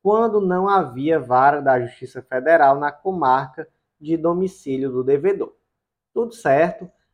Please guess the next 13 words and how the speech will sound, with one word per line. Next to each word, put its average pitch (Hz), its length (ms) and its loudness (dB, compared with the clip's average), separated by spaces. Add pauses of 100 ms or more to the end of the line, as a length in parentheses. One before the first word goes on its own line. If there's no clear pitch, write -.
(120)
Acontece 180 880 -2
que 175 340 -2
essa 170 480 0
lei 127 440 0
ela 143 240 0
foi 127 600 0
revogada 123 720 0
lá 123 200 2
em 180 40 -2
dois 175 160 0
mil 127 140 -6
e 117 40 -14
quatorze 127 720 -2